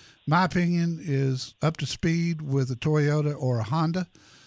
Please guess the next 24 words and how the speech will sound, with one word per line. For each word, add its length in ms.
although 300
they 140
don't 180
get 140
the 140
accolades 760
that 180
they 160
always 440
deserve. 680
But 280
over, 240
over 180
the 80
past 400
ten 220
years, 320
and 100
this 160
is 160
a 240
very 380
telling 600
stat, 760